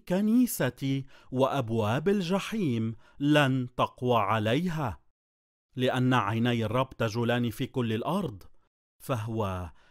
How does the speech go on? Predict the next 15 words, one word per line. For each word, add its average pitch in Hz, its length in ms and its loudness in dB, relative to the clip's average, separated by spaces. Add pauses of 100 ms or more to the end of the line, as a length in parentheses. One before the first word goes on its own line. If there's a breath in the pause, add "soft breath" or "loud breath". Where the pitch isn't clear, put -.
(120 soft breath)
يبحث 202 500 -4
عن 185 260 2
رجل، 110 480 -2 (600)
عن 151 240 0
امرأة، 113 720 0 (440)
عن 120 260 0
طالب، 127 580 -2 (420)
عمن 143 340 0
قلوبهم 151 680 0
كاملة 135 540 0
نحوه، 120 540 -4 (300 soft breath)
ووعده 131 640 0
لهم: 143 420 -2 (100)
"سأشددكم 127 960 -2
وأشجعكم." 123 1000 -2